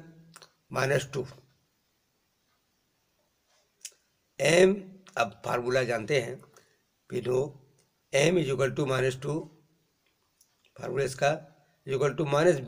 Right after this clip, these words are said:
B upon U, minus B upon U, और B upon U is equal to टू, क्यों माइनस यहाँ पर है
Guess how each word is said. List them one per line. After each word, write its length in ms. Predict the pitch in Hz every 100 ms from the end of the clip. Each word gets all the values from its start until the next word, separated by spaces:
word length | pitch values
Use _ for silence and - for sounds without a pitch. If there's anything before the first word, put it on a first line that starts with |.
| 160
B 100 | 208 208
upon 280 | 185 160 131
U, 140 | 107 - - _ - _ _ _
minus 420 | 110 120 160 160 - - _ _ _
B 240 | 131 170 185
upon 300 | 165 135 117 104
U, 100 | - - _ _ _ _ _ - _ _ -
और 280 | 127 156 156 113 123
B 80 | 170 180
upon 340 | - 151 139
U 260 | 131 139 170 180 - - _ _ _ _ _
is 140 | - 143
equal 200 | 131 127 156
to 120 | 156 156 -
टू, 100 | 196 104 - - - _ _
क्यों 120 | 123
माइनस 360 | 104 123 139 127
यहाँ 120 | 147
पर 180 | 143
है 60 | 170